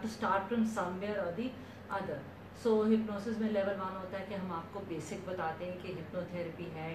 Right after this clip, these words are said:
क्या, हिप्नोसिस कैसे वजूद में आया, उसकी थोड़ी हिस्ट्री बताते हैं,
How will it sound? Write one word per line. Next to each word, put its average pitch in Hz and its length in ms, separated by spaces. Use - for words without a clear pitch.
क्या, 165 160
हिप्नोसिस 190 580
कैसे 196 340
वजूद 170 400
में 170 80
आया, 156 300
उसकी 190 300
थोड़ी 294 220
हिस्ट्री 233 360
बताते 185 480
हैं, 180 240